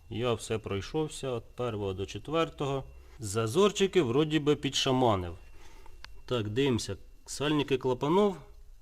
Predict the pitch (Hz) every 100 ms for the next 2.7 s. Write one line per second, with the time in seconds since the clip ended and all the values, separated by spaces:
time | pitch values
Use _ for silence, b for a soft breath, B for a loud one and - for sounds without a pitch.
0 | - 120 139 165 156 143 151 139 110 104
1 | - 147 143 127 127 131 117 123 120 113
2 | 123 120 110 98 - 101